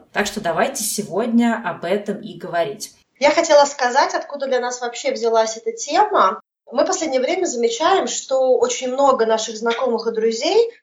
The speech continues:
Speaker 2: которые либо пробуют новые вещи в своей жизни, берут паузы в карьере, уезжают в путешествия, пробуют новые хобби, либо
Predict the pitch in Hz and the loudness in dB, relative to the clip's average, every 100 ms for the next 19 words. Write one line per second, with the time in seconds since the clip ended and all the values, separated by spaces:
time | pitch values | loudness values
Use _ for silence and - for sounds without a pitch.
0 | - 240 269 302 277 254 240 226 - - | -2 2 6 8 8 8 8 6 0 -6
1 | 233 262 240 233 226 214 - _ 277 370 | -4 -4 0 6 6 6 -2 _ 4 6
2 | 381 359 320 285 262 254 269 269 - 254 | 6 0 2 2 2 2 0 -2 -6 -2
3 | 240 226 247 240 214 214 202 214 220 214 | 0 0 -4 -4 -4 -4 2 2 4 2
4 | - 226 208 196 196 196 196 - 208 202 | 2 6 8 8 4 0 -4 -4 -4 -2
5 | 202 269 320 302 269 262 - _ 233 220 | -2 2 4 6 6 4 0 _ -10 -2
6 | 220 202 196 - - - 262 302 311 - | 4 4 2 -6 -14 -8 0 2 2 -2
7 | 262 262 254 254 - - 240 233 214 208 | 0 2 4 2 -4 -4 0 2 2 -2
8 | 202 220 214 196 190 - 302 320 226 262 | -2 -2 0 0 -2 0 2 4 2 2
9 | 262 254 - _ 233 254 247 294 302 254 | 0 0 -6 _ -4 -2 0 2 4 6
10 | 247 226 226 | 8 6 4